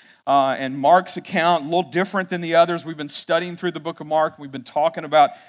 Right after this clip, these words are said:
him and, and talking about, uh, his writing the book of Mark. Uh, by the way, if you don't own a Bible, we want you to keep that one. Take it as a gift. Let, let, uh, let God speak to you through it. We believe wholeheartedly that it is his word, and we'd love for you to own a,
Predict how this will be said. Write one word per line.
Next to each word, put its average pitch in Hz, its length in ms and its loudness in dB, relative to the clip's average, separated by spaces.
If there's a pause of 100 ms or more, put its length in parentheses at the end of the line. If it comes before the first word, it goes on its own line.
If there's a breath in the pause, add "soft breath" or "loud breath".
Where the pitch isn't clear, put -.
(200 loud breath)
him 196 360 2
and, 135 140 -4
and 139 200 -10
talking 175 260 4
about, 147 300 4 (260 loud breath)
uh, 127 220 0
his 151 200 -4
writing 147 380 2
the 151 80 -10
book 165 220 -8
of 156 60 -10
Mark. 156 360 2 (240 soft breath)
Uh, 139 240 2
by 165 160 4
the 175 60 0
way, 160 160 2
if 147 80 -10
you 196 80 -4
don't 180 200 -4
own 175 300 -2
a 151 100 -8
Bible, 160 300 0
we 156 80 -8
want 156 200 -12
you 147 60 -6
to 143 60 -2
keep 175 360 -10
that 160 200 2
one. 151 260 -10
Take 156 220 -6
it 151 80 -8
as 147 140 -10
a 143 40 -8
gift. 156 480 -6
Let, 143 200 -4 (180)
let, 143 300 -6
uh, 139 160 -4
let 135 160 -10
God 139 200 2
speak 139 280 -10
to 151 100 -10
you 135 80 -6
through 143 300 -10
it. 139 100 -14
We 135 140 -6
believe 139 420 -4 (220 soft breath)
wholeheartedly 139 720 -2
that 127 100 -6
it 127 140 -6
is 143 180 -8
his 131 160 -10
word, 127 200 -6
and 120 100 -12
we'd 117 100 -12
love 135 220 -2
for - 80 -14
you 127 120 -8
to 120 140 -10
own 131 160 -10
a, 113 100 -12